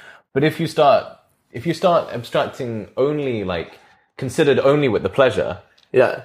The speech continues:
Speaker 1: right, then it becomes this sort of hedonic, um,
Speaker 2: Yeah, but then what
Speaker 1: reality
Speaker 2: is,
Speaker 1: in which
Speaker 2: what's necessarily wrong with hedonism, though? Like, uh, we could live young, we could live fast and die young, but we would have had a brilliant twenty-five years or thirty years.
Speaker 1: But I don't think you would have. Like, I think that,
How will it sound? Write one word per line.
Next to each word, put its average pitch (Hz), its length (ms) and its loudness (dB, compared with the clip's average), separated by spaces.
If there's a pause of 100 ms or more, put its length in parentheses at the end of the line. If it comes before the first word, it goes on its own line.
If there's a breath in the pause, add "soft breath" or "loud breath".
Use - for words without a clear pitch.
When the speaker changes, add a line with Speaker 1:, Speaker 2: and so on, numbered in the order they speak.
Speaker 1:
right, - 420 -6
then 120 160 0
it 95 100 -6
becomes 113 440 -6
this 92 180 -6
sort 95 180 -4
of 92 200 -4 (340 soft breath)
hedonic, 95 400 -2 (460)
um, - 160 0
Speaker 2:
Yeah, 240 60 6
but 160 80 2
then 160 160 2
what - 40 2
Speaker 1:
reality - 340 2
Speaker 2:
is, 92 60 -6
Speaker 1:
in 92 40 -8
which 101 160 -10
Speaker 2:
what's 175 240 -8
necessarily 165 380 -4
wrong 135 240 -4
with 113 140 -8
hedonism, 131 500 -10
though? - 200 -20 (500)
Like, 143 200 0
uh, 110 400 6
we 127 80 -6
could 123 160 -4
live 110 160 -4
young, 131 280 -2
we 127 80 -6
could 117 140 -6
live 107 220 -2
fast 147 480 2
and 98 340 -10
die 101 180 0
young, 113 300 2
but 98 80 -6
we 104 100 -6
would 104 120 -6
have 117 60 -14
had 110 140 0
a 107 40 -6
brilliant 131 400 -6 (220)
twenty-five 95 440 -10
years 110 300 -4
or 82 80 -8
thirty 90 300 -12
years. 110 360 -8
Speaker 1:
But 135 80 2
I 156 60 6
don't 175 200 2
think 156 160 -2
you 117 120 -2
would 135 180 0
have. 85 240 -4 (160)
Like, 131 200 0
I 131 140 2
think 135 240 -8
that, 113 220 -2